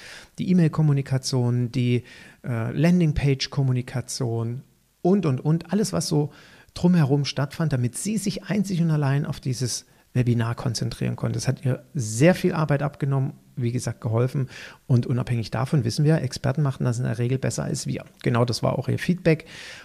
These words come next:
Und sie haben sich am Freitag unterhalten. Und im Gespräch kriegte ich das eben so mit, dass doch, hm, wenn dann so ein Kommentar kommt, an der einen oder anderen Stelle, bei dem einen oder anderen bei uns,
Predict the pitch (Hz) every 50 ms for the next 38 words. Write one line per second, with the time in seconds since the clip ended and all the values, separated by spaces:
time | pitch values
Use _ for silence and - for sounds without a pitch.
0 | - - _ - 139 127 127 127 120 - - - 135 151 151 - - 135 - -
1 | - 131 135 143 139 147 131 127 113 110 117 120 135 135 165 165 170 165 170 -
2 | - - - - - - - - _ _ _ _ _ _ _ _ - 135 127 -
3 | 180 190 208 208 185 - - - - 127 135 143 135 - - - 131 - - 135
4 | - - - 120 - - 151 123 123 113 - 120 104 104 131 175 190 190 - -
5 | - - - - - - _ - 143 139 135 - - - 180 202 180 - - -
6 | - - - - - _ _ _ _ - - 160 151 98 85 - - - - 135
7 | 147 156 156 147 156 156 156 151 - 160 156 139 135 131 - 147 175 185 185 -
8 | 185 175 170 170 175 - - - - - - _ - - - - - - - -
9 | - _ _ _ _ - - 139 135 135 123 117 139 160 175 170 147 139 139 139
10 | 139 131 127 - - 117 123 170 226 - - 135 117 - 117 127 - 117 131 143
11 | 147 135 123 117 117 127 143 165 185 180 156 143 131 131 127 147 185 190 - -